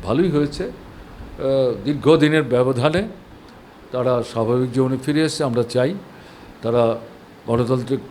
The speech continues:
স্রোতধারায় নিজেদেরকে যুক্ত করে, আহ, গণতান্ত্রিক পদ্ধতিতে, আহ, তারা যদি উপজাতি জনগণ,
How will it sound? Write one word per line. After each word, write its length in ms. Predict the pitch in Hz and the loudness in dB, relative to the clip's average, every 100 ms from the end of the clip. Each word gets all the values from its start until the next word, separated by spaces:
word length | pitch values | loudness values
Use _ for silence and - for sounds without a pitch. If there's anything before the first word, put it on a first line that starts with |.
| - | -16
স্রোতধারায় 920 | - - 131 147 135 139 147 110 92 - - - - - | -12 -6 2 4 8 8 8 6 2 -10 -18 -20 -18 -6
নিজেদেরকে 460 | 123 131 131 127 135 | -2 0 0 -2 -2
যুক্ত 320 | 135 156 190 | -2 2 2
করে, 360 | 185 190 220 | 4 2 0
আহ, 680 | 226 - - - - - 240 | -4 -16 -20 -20 -16 -4 -2
গণতান্ত্রিক 540 | 175 147 139 139 135 135 143 | 2 2 4 2 2 -2 -2
পদ্ধতিতে, 640 | 139 139 170 156 156 139 | 0 2 2 2 2 -2
আহ, 680 | - - - - - - 147 139 131 - - 120 110 - - - | -6 -20 -20 -20 -18 -8 -6 -4 -8 -12 -10 -10 -10 -14 -14 -2
তারা 220 | 131 139 | 6 6
যদি 400 | 135 131 135 127 - - - - - - 131 | 6 4 2 2 -6 -16 -20 -20 -20 -6 -2
উপজাতি 540 | 120 135 143 143 151 | 4 6 8 6 6
জনগণ, 600 | 143 143 135 135 139 | 6 4 4 4 4